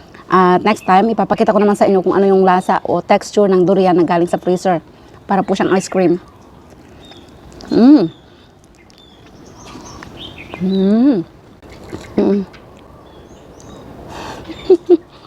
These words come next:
Maaraw po, nandito sa atin yung araw sa harapan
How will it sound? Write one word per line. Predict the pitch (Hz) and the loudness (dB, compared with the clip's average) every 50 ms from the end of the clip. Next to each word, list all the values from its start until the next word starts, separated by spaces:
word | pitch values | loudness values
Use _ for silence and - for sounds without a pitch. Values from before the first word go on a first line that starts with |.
| - - - - - | -20 -20 -12 -4 0
Maaraw | 240 247 247 254 254 254 254 262 269 247 | 2 2 4 4 4 4 4 4 2 4
po, | 226 226 226 | 4 2 4
nandito | 180 233 233 247 233 247 247 - 240 | 4 2 2 2 2 2 2 2 0
sa | - - | 0 2
atin | - 226 220 226 220 220 | 0 2 2 2 2 2
yung | 214 214 214 214 202 | 2 2 2 2 2
araw | 202 190 190 180 185 | 2 2 2 2 0
sa | 196 - 233 202 | 0 0 0 0
harapan | 202 - 196 185 | 0 0 0 0